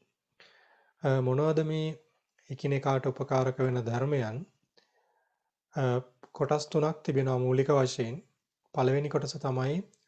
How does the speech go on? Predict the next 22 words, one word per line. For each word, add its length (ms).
නාම 280
ධර්මයන්. 540
සියලුම 400
නාම 280
ධර්මයන්, 560
නාම, 220
නාම 240
ධර්මයන්, 520
නාමස්කන්ධයන් 1000
ඔවුනොවුනට 580
උපකාර 460
වෙනවා. 420
ඒක 140
පළවෙනි 360
කොට්ටාසය. 580
දෙවෙනි 220
කොට්ටාසය 520
තමයි 360
රූප 320
ධර්මයන් 520
වල 160
පවතින 520